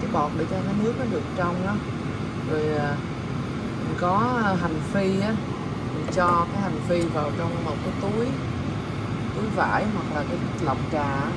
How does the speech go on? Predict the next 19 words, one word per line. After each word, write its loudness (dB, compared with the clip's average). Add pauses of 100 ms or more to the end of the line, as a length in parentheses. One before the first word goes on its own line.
mình -2 (100)
cho 2
nó -2
vào 0
trong -2
đây 0
để -2
cho 0
nó -2
đừng -2
có -2
ra 2
cái -2
xác 0
á, -2
mình 0 (720)
lấy 4
cái 2
nước 2